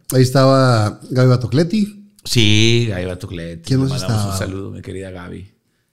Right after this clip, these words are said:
Speaker 2: Eh, Gianni
Speaker 1: ¿Quién,
Speaker 2: Constantini estudió
Speaker 1: quién,
Speaker 2: ahí.
Speaker 1: quién más se logró?
Speaker 2: Eh, pues no, hubo varios, hubo varios.
Speaker 1: Y raza que no sale a cuadro, pero que sí
Speaker 2: Pablo
Speaker 1: son
Speaker 2: Portillo, que era, este, cantante.
Speaker 1: M D O.
Speaker 2: M D O y ahora está en Azteca.
Speaker 1: Pero, pero estaba en esa generación, güey.
Speaker 2: Estaba una más abajo que yo.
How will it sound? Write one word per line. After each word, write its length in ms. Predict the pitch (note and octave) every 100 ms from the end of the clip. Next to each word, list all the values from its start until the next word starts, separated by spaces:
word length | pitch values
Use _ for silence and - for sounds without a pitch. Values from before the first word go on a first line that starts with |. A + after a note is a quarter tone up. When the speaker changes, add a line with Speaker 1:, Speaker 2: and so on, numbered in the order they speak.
| _ _ _ _ _ _ _ _ _
Speaker 2:
Eh, 140 | A#2+ A#2+
Gianni 160 | A#2
Speaker 1:
¿Quién, 100 | E3
Speaker 2:
Constantini 460 | E3 B2+ G#2+ D3 G#3+
estudió 240 | - D#3
Speaker 1:
quién, 120 | G2+
Speaker 2:
ahí. 140 | G#2+ C3+
Speaker 1:
quién 160 | C#3+
más 140 | C#3+ C3+
se 100 | D3
logró? 420 | B2+ B2 A2+ F#2+ C#3+ - - -
Speaker 2:
Eh, 160 | A2 A#2
pues 100 | A2+
no, 280 | A2 C3+ E3
hubo 160 | F3+ F#3+
varios, 760 | D3 B2 C#3 D3+ E3+ E3 -
hubo 180 | - B2+
varios. 680 | C3 A#2 A#2 C3+ - - _
Speaker 1:
Y 120 | F#3
raza 200 | D#3 D3
que 80 | E3
no 100 | D3+
sale 260 | B2 C3+ C#3+
a 40 |
cuadro, 320 | C#3 C3 D3+
pero 200 | C#3+ C3+
que 120 | A2
sí 100 | G2+
Speaker 2:
Pablo 260 | A#2+ B2 D3
Speaker 1:
son 80 | A#2
Speaker 2:
Portillo, 580 | B2+ A#2 C3+ D#3+ G3+ E3
que 100 | C3+
era, 500 | D3 C#3 G#2+ - _ -
este, 800 | G#2 - - F#2 - - _ _ _ _
cantante. 600 | - A#2+ A2 A#2+ D3 F#3+
Speaker 1:
M 120 | G3+ B2+
D 140 | B2+
O. 320 | B2 D3+ E3+ -
Speaker 2:
M 160 | G#2+ A#2+
D 80 |
O 40 | C3+
y 20 |
ahora 200 | B2+ A#2+
está 160 | A#2 A2+
en 40 |
Azteca. 460 | A2+ C3+ C3 E3 - _ _ - -
Speaker 1:
Pero, 280 | - C#3 C#3
pero 100 | C3+
estaba 220 | B2+ C3+
en 80 | C#3+
esa 140 | C#3 D3
generación, 460 | D3 C3+ A#2 A#2
güey. 280 | A2 G#2 F#2
Speaker 2:
Estaba 520 | - A#2+ G2+ C3+ C#3 D3+
una 160 | D3
más 240 | C#3+ C#3 -
abajo 220 | C#3+ C#3+
que 80 |
yo. 100 | B2+